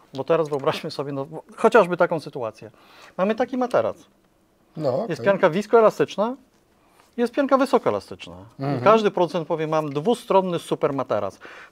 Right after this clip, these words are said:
Speaker 1: Ten jest
Speaker 2: <laughs>
Speaker 1: twardy, a ten jest miękki. Tak? Po pierwsze, nie można dokonać pomiaru, ponieważ pianka wisko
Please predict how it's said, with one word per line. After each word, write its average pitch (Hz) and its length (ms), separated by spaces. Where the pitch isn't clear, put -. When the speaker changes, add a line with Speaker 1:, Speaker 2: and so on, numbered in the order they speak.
Speaker 1:
Ten 208 180
jest 143 220
Speaker 2:
<laughs> 110 40
Speaker 1:
twardy, 208 540
a 147 100
ten 196 180
jest 202 240
miękki. 135 520
Tak? 180 240
Po 143 80
pierwsze, 233 280
nie 190 80
można 180 260
dokonać 156 560
pomiaru, 127 440
ponieważ 117 280
pianka 135 280
wisko 143 440